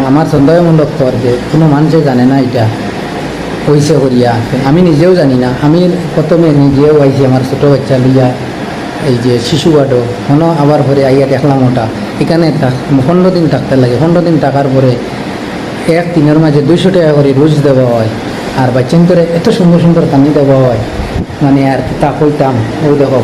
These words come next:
ফ্লাস্ক দিয়া, এটা ভর্তি দুধ, তারপরে ওটা বাটিনি ঔষধ,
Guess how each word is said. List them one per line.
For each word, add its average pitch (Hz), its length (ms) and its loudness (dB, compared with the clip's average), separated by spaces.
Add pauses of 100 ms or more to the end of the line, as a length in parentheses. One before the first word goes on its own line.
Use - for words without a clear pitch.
ফ্লাস্ক 135 440 -2 (120)
দিয়া, 139 260 2 (340)
এটা 135 180 -2
ভর্তি 143 360 -2 (100)
দুধ, 131 260 2 (760)
তারপরে 139 440 0
ওটা 139 300 -2
বাটিনি 131 460 0 (680)
ঔষধ, 131 380 0